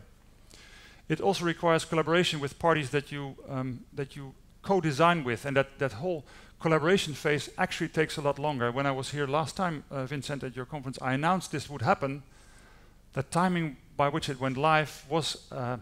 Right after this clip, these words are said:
a couple months, I think six later than we promised. It does take time. And so,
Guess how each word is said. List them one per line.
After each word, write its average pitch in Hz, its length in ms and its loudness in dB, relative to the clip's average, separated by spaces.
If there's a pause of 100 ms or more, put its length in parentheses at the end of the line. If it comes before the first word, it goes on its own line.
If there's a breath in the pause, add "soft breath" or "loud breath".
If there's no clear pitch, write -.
(160)
a 147 40 -8
couple 185 280 0
months, 139 420 -4 (100)
I 135 60 -10
think 147 200 -8
six - 300 -8
later 160 220 4
than 131 160 0
we 127 120 -8
promised. 156 460 -4 (640 loud breath)
It 170 140 2
does 226 220 2
take 175 200 -4
time. 131 320 -2 (120)
And 143 120 -6
so, 156 260 -2